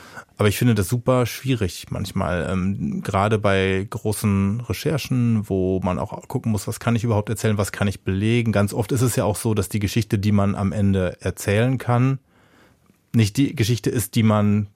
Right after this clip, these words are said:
im Inneren glaubt, dass es die komplette Geschichte wäre. Man kann halt nur nicht alles rechtssicher belegen und veröffentlichen. Deswegen ist das schon was, wo, wo wir auch wahnsinnig viel natürlich drüber diskutieren. Ähm, ja, wa-, wa-, wo, wie erzählen wir es am Ende? Ähm, auch, auch,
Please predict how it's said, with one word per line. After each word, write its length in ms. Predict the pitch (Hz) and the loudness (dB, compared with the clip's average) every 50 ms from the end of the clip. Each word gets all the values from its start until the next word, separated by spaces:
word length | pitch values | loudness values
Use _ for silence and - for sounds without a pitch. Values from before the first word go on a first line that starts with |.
| - _ | -20 _
im 140 | - 113 120 | -2 0 2
Inneren 380 | - 147 143 143 117 120 117 104 | 4 4 4 6 4 4 2 2
glaubt, 540 | 117 113 117 131 135 123 - - - - | 4 4 4 4 2 2 -2 -12 -6 -2
dass 100 | 123 110 | 0 0
es 80 | 101 101 | 0 2
die 100 | - 113 | 0 2
komplette 320 | - 107 87 139 147 135 | 2 4 4 4 2 4
Geschichte 360 | 104 95 - 95 87 - 92 85 | 0 0 -2 -2 -6 -6 -4 -2
wäre. 240 | 90 92 95 107 | -2 0 0 2
Man 140 | 98 92 104 | 2 0 0
kann 180 | 104 104 101 98 | 0 2 2 2
halt 180 | 98 101 - | 2 0 0
nur 100 | - 101 | 0 0
nicht 200 | 98 101 95 - | 0 0 -2 -4
alles 340 | - 104 101 92 - - - | -4 -2 -2 -4 -4 -4 -2
rechtssicher 760 | - 101 - - - - - - 104 - - 107 95 101 95 - | -2 -2 -2 -4 -12 -6 -2 -2 -2 0 -2 -4 -4 -4 -6 -6
belegen 400 | - 95 90 101 117 117 107 98 | -4 -2 0 2 0 0 0 -2
und 140 | - 92 - | -4 -4 -6
veröffentlichen. 600 | - - - 113 - - - 95 - - 110 107 - - - - - - | -6 -6 -6 -6 -6 -6 -8 -8 -6 -6 -8 -8 -8 -14 -20 -20 -20 -20
Deswegen 320 | - - - 101 95 98 | -16 -6 -2 0 0 0
ist 140 | 107 104 - | 0 0 -2
das 160 | 113 98 - - | -2 -2 -2 -2
schon 300 | - 110 110 110 110 104 - _ - - - - - - | 0 2 2 2 2 0 -4 _ -20 -20 -20 -20 -10 -2
was, 180 | - 110 98 - | -2 -2 0 2
wo, 100 | 120 113 | 0 0
wo 300 | 120 107 101 110 110 107 | 0 0 -2 -2 0 0
wir 100 | 113 - | 0 -2
auch 140 | 101 90 98 | -2 0 0
wahnsinnig 420 | 107 101 110 110 104 101 98 - | 2 2 2 2 2 0 0 0
viel 140 | - 120 113 | 0 0 0
natürlich 420 | 113 101 - 117 113 107 104 98 | 0 0 0 -2 -2 -2 -4 -4
drüber 240 | - 107 104 104 98 | -2 -2 0 0 0
diskutieren. 760 | 95 95 - - - 98 - - - 127 104 95 98 104 110 - _ - - - - _ - - _ _ - | 0 0 -4 -4 -6 -6 -6 -2 0 2 2 4 2 2 0 -2 _ -20 -20 -20 -20 _ -20 -20 _ _ -2
Ähm, 400 | 104 98 98 95 92 90 92 95 | 0 0 2 2 0 0 -2 -2
ja, 220 | 127 107 107 104 101 | -2 -2 -2 -2 0
wa-, 160 | 101 101 101 | -2 -4 -2
wa-, 140 | - 101 98 - | -2 -4 -4 -2
wo, 220 | 113 98 98 98 - | -4 -4 -4 -4 -4
wie 140 | 113 117 131 | -2 0 0
erzählen 320 | 120 98 - - 131 147 123 | 0 0 2 2 2 2 2
wir 60 | 101 | 0
es 100 | - - | -2 -4
am 120 | 82 - | -6 -6
Ende? 400 | - 90 90 71 64 - - - - - | -6 -8 -8 -8 -8 -10 -10 -12 -12 -12
Ähm, 120 | - - | -12 -8
auch, 240 | - 113 107 - - | -6 -6 -6 -6 -2
auch, 180 | 120 107 92 | -4 -4 -2